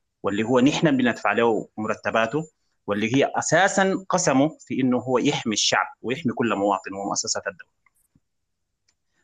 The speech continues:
فبقت ال-، القضية في إنه الناس يعني بتحاول بإنها هي، آم، يعني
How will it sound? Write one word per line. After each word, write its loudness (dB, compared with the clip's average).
فبقت 4
ال-، 4
القضية 2
في 2
إنه 2
الناس 2
يعني -2
بتحاول 0
بإنها 2
هي، 2
آم، 0
يعني -4